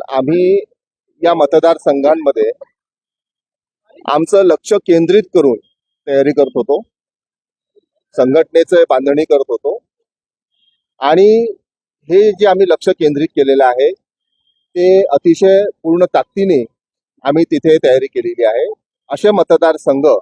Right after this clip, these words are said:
आम्ही तयार केले होते, परंतु आता जेव्हा महाविकास आघाडीने आम्हाला चर्चेला बोलवलेलं आहे, त्या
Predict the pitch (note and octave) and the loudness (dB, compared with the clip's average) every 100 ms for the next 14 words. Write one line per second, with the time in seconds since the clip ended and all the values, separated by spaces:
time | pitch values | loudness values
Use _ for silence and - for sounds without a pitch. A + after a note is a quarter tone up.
0 | - _ _ _ _ _ _ _ - C#3 | -6 _ _ _ _ _ _ _ -14 -4
1 | E3+ F3+ D3+ D3+ D3 C3+ C3 A2+ C3+ F#3 | -2 0 2 0 0 0 0 0 -2 -4
2 | _ _ _ _ _ _ _ - F3 G#3+ | _ _ _ _ _ _ _ -4 0 0
3 | F3+ B2 - _ _ _ _ _ _ _ | 0 -2 -4 _ _ _ _ _ _ _
4 | _ - B2+ F3+ G3 G#3 - _ _ _ | _ -12 -2 0 0 -2 -6 _ _ _
5 | C#3+ D3 F3 G3+ F#3+ _ _ _ B2+ B2+ | -2 0 0 -2 -4 _ _ _ -6 -2
6 | C#3+ E3 G3 F3+ D3+ D#3 D#3+ D#3 E3+ - | 0 0 0 0 0 0 -2 -6 -12 -16
7 | _ _ _ _ _ - C3 D3 E3 E3 | _ _ _ _ _ -14 -4 0 0 0
8 | C3+ - D3 C#3+ A#2+ B2+ C3+ C3 B2+ A#2+ | 0 2 2 2 0 2 2 2 2 0
9 | - - _ _ _ _ _ _ _ _ | -4 -6 _ _ _ _ _ _ _ _
10 | _ _ _ - E3+ F#3 G#3 A3 | _ _ _ -2 0 2 0 -2